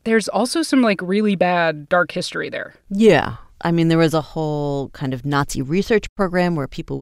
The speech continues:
Speaker 2: were deliberately infected with tuberculosis for vaccine development.
Speaker 1: Mm.
Speaker 2: And there have been other horrible examples.
Speaker 1: Yeah.
Speaker 2: But people have started talking about it because, you know, the cost of coronavirus has just been so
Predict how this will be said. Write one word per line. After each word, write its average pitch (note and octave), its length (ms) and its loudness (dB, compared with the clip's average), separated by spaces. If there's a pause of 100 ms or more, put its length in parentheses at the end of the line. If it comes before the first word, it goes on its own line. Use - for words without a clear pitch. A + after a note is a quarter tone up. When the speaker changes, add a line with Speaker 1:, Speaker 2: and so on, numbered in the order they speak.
Speaker 2:
were C3+ 180 -6
deliberately C#3+ 720 -4
infected C#3+ 500 -6
with C#3 140 -10
tuberculosis D3 880 -2 (320)
for B2 140 -6
vaccine F3+ 440 -2
development. D3+ 640 2
Speaker 1:
Mm. F3 300 -4 (100)
Speaker 2:
And D#3 240 4
there C#3+ 120 4
have C#3 200 -6
been C#3 240 -4
other F3+ 360 6
horrible D#3+ 440 0
examples. C3+ 960 -4 (120)
Speaker 1:
Yeah. E3+ 100 -16 (380)
Speaker 2:
But F#3+ 360 2
people D#4 220 0
have C4 120 2
started F#3+ 360 -4
talking E4+ 420 -6
about G3+ 240 0
it G3 60 -2
because, F3+ 640 -2
you G#3+ 100 -2
know, G3+ 120 0
the E3 100 -8
cost F#3+ 400 -8
of E3 140 -16
coronavirus D3 1080 -8 (100)
has D3+ 280 -12
just - 260 -12
been C#3+ 220 -6
so F#3 580 -4